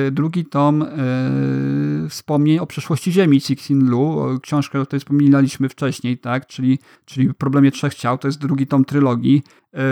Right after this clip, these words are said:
tutaj dużo, dużo bardziej obszerny widzę po, po, po ilości stron, to jest około sześćset stron, więc, więc będzie co czytać. Y,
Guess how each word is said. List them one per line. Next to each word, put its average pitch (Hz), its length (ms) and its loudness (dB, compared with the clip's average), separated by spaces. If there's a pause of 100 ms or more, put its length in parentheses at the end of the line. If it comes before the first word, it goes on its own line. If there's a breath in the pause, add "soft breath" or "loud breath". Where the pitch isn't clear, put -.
(600)
tutaj 147 220 0 (480)
dużo, 151 380 4
dużo 151 240 2
bardziej 143 300 2
obszerny 135 460 0
widzę 123 240 -4
po, 127 160 -6
po, 127 200 -6
po 131 160 -4
ilości 131 340 -2
stron, 131 220 -2
to 131 60 -2
jest 127 120 -6
około 131 180 -4
sześćset 135 340 -4
stron, 131 380 -4
więc, 131 300 -2
więc 135 140 -6
będzie 143 200 2
co - 140 -10
czytać. 127 500 -6
Y, 127 320 -8